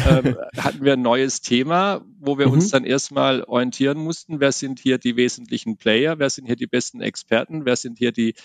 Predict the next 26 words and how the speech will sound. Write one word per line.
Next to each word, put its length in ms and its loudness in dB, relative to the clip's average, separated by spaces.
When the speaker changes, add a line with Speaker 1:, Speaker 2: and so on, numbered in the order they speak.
Speaker 1:
spannenden 560 -2
Wissenschaftler 760 -4
und 160 -6
Unternehmen. 720 0
Und 200 -8
dann 160 2
sind 180 -10
wir 100 -2
auf 120 -2
die 100 0
zugegangen, 720 -2
haben 420 -2
mit 140 -2
denen 160 2
gesprochen. 500 -2
Wir 60 4
haben 80 4
natürlich 380 0
auch 160 -4
Literatur 560 -2
ausgewertet 680 -2
und, 140 -20
und 100 -20
so 160 -12
weiter, 340 0
klar. 380 0